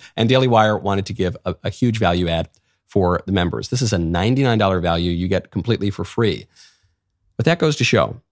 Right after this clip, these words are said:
is that we don't just talk about changing culture, we put it into action. We really believe in what we're doing. And as I said, if you're already a D W Plus member, you already have Bent Key. Just download the app to start streaming now.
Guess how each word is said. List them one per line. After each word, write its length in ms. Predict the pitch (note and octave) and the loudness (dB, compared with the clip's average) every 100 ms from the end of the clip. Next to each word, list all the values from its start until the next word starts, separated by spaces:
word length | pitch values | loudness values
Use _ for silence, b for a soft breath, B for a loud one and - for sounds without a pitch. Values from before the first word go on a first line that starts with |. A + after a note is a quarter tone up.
| _ _ - | _ _ -4
is 80 | G#2+ | -2
that 100 | G2 | 0
we 100 | G2+ | 2
don't 300 | A#2 C#3 - - | 2 2 -2 -2
just 440 | B2+ B2 - - _ | 0 0 -2 -10 _
talk 320 | - A2 A2 - | 0 0 0 -2
about 180 | G2 F2 | -2 0
changing 340 | F#2+ F#2 F#2 | 0 0 0
culture, 440 | F2+ F2 - E2 - | 0 -2 -2 -4 -2
we 140 | G2 | -4
put 180 | - A#2 | -2 -2
it 100 | G2+ | 0
into 220 | F2+ E2 | -2 -2
action. 460 | E2 E2+ - - - - | -4 -4 -8 -10 -10 -6
We 140 | F#2 | -4
really 320 | F#2 C3+ F3+ | 0 0 0
believe 180 | E3 B2+ | 2 2
in 100 | A#2+ | 2
what 120 | G#2+ | 0
we're 80 | F#2+ | -2
doing. 400 | F#2 F#2 F#2 F2+ - | -2 0 0 -4 -4
And 160 | F#2+ | -6
as 120 | F#2+ A2 | -4 -2
I 60 | |
said, 180 | G2+ F2 | -2 -2
if 60 | - | -2
you're 80 | |
already 180 | G2+ A2+ | 0 0
a 40 | G2 | 0
D 160 | G2 | 0
W 220 | G2 F#2+ | 0 0
Plus 220 | F2 F2 F#2+ | -2 -2 0
member, 380 | F2 F2 F2 - b b | 0 0 -2 -4 b b
you 100 | G2 | -2
already 240 | G2+ A#2 G#2+ | 0 2 2
have 160 | F#2 | 2
Bent 180 | E2 D#2 | -2 -6
Key. 200 | - D2 | -6 -6
Just 200 | C#2+ - | -4 0
download 280 | A2 G#2+ G#2 | 2 2 2
the 120 | F2+ | 2
app 220 | E2+ E2 | 2 0
to 100 | - | -4
start 200 | F#2 D#2+ | -4 -2
streaming 340 | - F2 D#2 E2 | -2 -2 -2 -2
now. 380 | F2+ F#2+ G#2 | 0 2 0